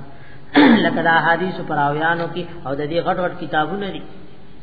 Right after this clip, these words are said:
جرح او تعدیل ځان له زموږ په شریعت کې یو مستقل علم دی. <clears throat> او دا ګوره دار چا شان هم نه، بلکې د دې لپاره خپل ماهر او د دې فن رجال لي. ناغی وی چې دا حدیث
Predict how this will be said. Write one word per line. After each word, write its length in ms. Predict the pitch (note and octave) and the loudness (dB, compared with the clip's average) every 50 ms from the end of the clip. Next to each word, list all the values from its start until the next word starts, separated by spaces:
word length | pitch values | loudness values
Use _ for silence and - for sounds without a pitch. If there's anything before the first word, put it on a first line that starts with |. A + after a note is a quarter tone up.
| - - - - - - - - A#2+ | -14 -14 -14 -14 -14 -14 -14 -12 -6
جرح 280 | - E3 F3 E3+ C#3+ D3+ | -2 0 0 0 2 2
او 120 | D3+ D3+ | 0 0
تعدیل 580 | D3 D3+ D3+ C#3+ D3 C#3+ C#3+ F3 F#3+ F3+ D#3 C#3+ | 0 0 0 0 0 0 0 -2 -2 -2 -2 -2
ځان 220 | D#3 D#3 E3 E3+ | 0 0 0 0
له 160 | E3+ E3 D#3+ D3 | -2 -4 -4 -4
زموږ 340 | C#3 C#3 C#3+ D#3 D#3+ D3 | -4 -6 -6 -6 -8 -8
په 80 | - C#3+ | -8 -10
شریعت 440 | - - C3+ B2+ C3 C3+ D3+ E3 D#3+ | -10 -8 -10 -8 -8 -6 -6 -8 -8
کې 140 | - - D#3 | -8 -8 -8
یو 160 | D3 C3+ B2+ | -6 -6 -8
مستقل 560 | B2 B2 B2 - - C#3 C3 - D3 C#3+ B2+ | -8 -10 -10 -10 -10 -10 -10 -10 -8 -8 -8
علم 280 | A#2 A#2 A#2+ A#2+ A2+ - - | -8 -8 -10 -10 -10 -12 -12
دی. 160 | - G#2 G#2 - - - - - - - - - - - - | -14 -14 -14 -14 -14 -14 -14 -14 -14 -14 -14 -14 -12 -2 2
<clears throat> 180 | B3 C4 A#3 F#3+ | 4 4 6 6
او 80 | F3 E3+ | 4 6
دا 140 | F3+ F3+ | 4 4
ګوره 180 | E3+ E3+ E3 E3 | 4 4 2 2
دار 180 | E3 E3+ F3+ F3 | 2 2 2 0
چا 180 | - E3+ E3 | -2 -4 -4
شان 300 | E3 - F3+ G3+ A3 G#3+ | -4 -2 -4 -4 -4 -4
هم 180 | F#3 D#3+ D3 C#3 | -6 -6 -6 -8
نه، 120 | C#3+ - - - - - - - - - - - | -8 -8 -10 -12 -12 -12 -12 -12 -12 -12 -12 -8
بلکې 260 | - D#3 D3 - E3 | -8 -8 -6 -6 -6
د 160 | D#3+ E3+ D#3+ D#3 | -4 -4 -4 -4
دې 140 | F3+ E3+ | -2 -4
لپاره 300 | E3+ E3 E3 D#3+ D#3 D3+ | -4 0 2 2 2 2
خپل 300 | C#3 C3 - E3+ E3 D#3+ | 0 -4 -6 -6 -6 -6
ماهر 520 | D#3 D3 C#3+ C3+ C3+ C3 A#2+ A#2+ D#3 F3+ F3+ | -6 -4 -4 -2 -2 -4 -4 -4 -4 -4 -2
او 100 | E3+ E3+ | -2 -4
د 140 | D3+ D3+ C#3 | -4 -4 -4
دې 140 | C#3+ C#3+ C#3 - | -4 -6 -4 -4
فن 200 | E3 E3+ E3 D3+ | -4 -4 -4 -4
رجال 440 | C#3 C#3 C#3 C3 C#3 D#3+ D#3+ F3 F3 | -6 -6 -6 -4 0 2 2 2 2
لي. 220 | E3 D3+ C#3 - - - - - - - - - - - - - - - - - - - - | 0 -4 -6 -8 -10 -10 -12 -12 -12 -12 -14 -14 -14 -14 -14 -14 -14 -14 -14 -14 -14 -12 -10
ناغی 440 | C3+ C#3 C#3 D3 C#3+ C#3+ D3+ F#3 G3+ | -6 -4 0 0 0 0 0 0 -2
وی 220 | G3+ F#3+ F#3 F3 D#3+ | 0 -2 -2 -2 -4
چې 160 | - D#3 C#3+ | -4 -2 2
دا 120 | D#3 D#3 | 2 2
حدیث 360 | C#3+ C#3 C#3+ C#3 D3+ D3+ C#3+ | 2 0 -4 -6 -6 -6 -6